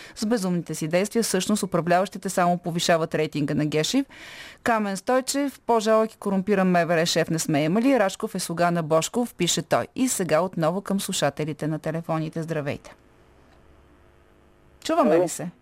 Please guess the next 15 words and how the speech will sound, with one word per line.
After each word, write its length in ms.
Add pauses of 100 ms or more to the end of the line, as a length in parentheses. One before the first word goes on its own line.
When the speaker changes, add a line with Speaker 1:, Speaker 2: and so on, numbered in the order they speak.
Speaker 1:
Чуваме 360
ли 100
се? 380
Speaker 2:
Да, 200
да, 220
здравейте. 360
Speaker 1:
Здравейте. 400
Speaker 2:
Водеща 260
Любима. 420 (440)
Значи, 320
за 160
да, 160 (480)
а, 160
видим 300 (200)
нещата, 520